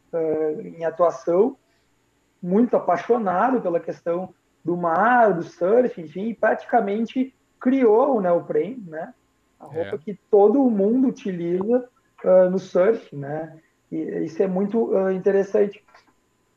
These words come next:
Speaker 1: E eu queria também já mandar um abraço aqui pra Márcio Vasconcelos, a Rose Souza, que tá sempre conosco participando,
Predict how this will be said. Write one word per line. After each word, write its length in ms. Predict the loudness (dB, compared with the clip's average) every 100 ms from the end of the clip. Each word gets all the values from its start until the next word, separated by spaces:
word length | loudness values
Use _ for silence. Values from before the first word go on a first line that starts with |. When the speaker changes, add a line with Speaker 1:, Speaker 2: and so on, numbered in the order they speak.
| -6
Speaker 1:
E 80 | 0
eu 100 | 0
queria 260 | 0 -2
também 240 | 0 -2 -2
já 200 | 2 2
mandar 220 | 2 2
um 60 | 4
abraço 400 | 4 4 2 -2
aqui 140 | -16
pra 220 | -4 -2 2
Márcio 300 | 0 0 -4
Vasconcelos, 960 | -6 -6 -20 -12 -2 0 0 -2 -6 _ _ _ _ -6
a 140 | -4
Rose 380 | 0 2 2 0 -2
Souza, 480 | 2 2 0 -12
que 80 | -10
tá 100 | -10
sempre 360 | -6 -4 -6 -8
conosco 420 | -16 -12 -12 -10 -8
participando, 880 | -8 -10 -10 -2 2 2 0 -6